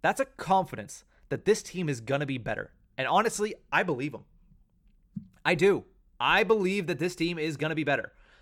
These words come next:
Not only because Jack Hughes is confident and Jack Hughes is gonna take a big step forward, but everybody on that team should. Mackenzie Blackwood is a good goaltender, albeit not gonna be able to play in any games in Canada as of right now. That defense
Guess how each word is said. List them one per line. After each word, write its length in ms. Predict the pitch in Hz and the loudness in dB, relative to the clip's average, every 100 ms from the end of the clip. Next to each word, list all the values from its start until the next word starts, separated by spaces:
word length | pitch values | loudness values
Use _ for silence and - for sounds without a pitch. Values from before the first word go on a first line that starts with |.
| - | 0
Not 200 | 214 233 | 4 4
only 200 | 233 226 | 4 2
because 380 | 208 190 185 143 | 0 0 0 2
Jack 280 | 160 156 | -2 -2
Hughes 220 | - 151 131 | -4 -6 -6
is 60 | |
confident 400 | - 135 131 131 | -4 -4 -4 -6
and 60 | 127 | -2
Jack 200 | 127 - | -2 -2
Hughes 220 | 131 117 | -6 -6
is 80 | 117 | -6
gonna 160 | 120 | -6
take 160 | 117 113 | -4 -6
a 60 | 117 | -6
big 140 | 113 | -6
step 220 | - 104 | -6 -6
forward, 240 | 113 113 120 | -4 -2 2
but 120 | 185 | 4
everybody 340 | 285 254 156 | 6 6 4
on 80 | 127 | 2
that 160 | 110 - | 0 -4
team 180 | 120 | -8
should. 300 | 113 - - - _ _ _ _ _ _ _ _ _ - _ _ _ _ _ | -8 -10 -10 -16 _ _ _ _ _ _ _ _ _ -20 _ _ _ _ _
Mackenzie 360 | 151 196 240 240 | -4 0 2 2
Blackwood 380 | 180 190 190 175 | 2 2 2 0
is 80 | |
a 20 | 131 | 2
good 240 | 160 175 | 0 2
goaltender, 480 | 135 127 117 123 175 _ - | 0 -2 -6 -10 -12 _ 2
albeit 320 | 175 175 170 | 4 6 2
not 160 | 151 147 | 0 -2
gonna 100 | 143 | -2
be 140 | 135 | 0
able 180 | 135 127 | 0 0
to 60 | 117 | -2
play 200 | 139 127 | 0 0
in 80 | 120 | 0
any 160 | 120 | -6
games 280 | 110 120 110 | -8 -10 -10
in 80 | 107 | -8
Canada 320 | 113 104 98 | -8 -6 -8
as 180 | 104 104 | -8 -8
of 100 | 98 | -10
right 160 | 101 | -12
now. 220 | 95 107 147 _ _ _ _ _ _ _ _ _ _ _ _ _ _ _ | -12 -14 -16 _ _ _ _ _ _ _ _ _ _ _ _ _ _ _
That 260 | 175 190 - | 2 2 0
defense 680 | 208 226 139 135 - - | -4 -2 -2 -2 -8 -16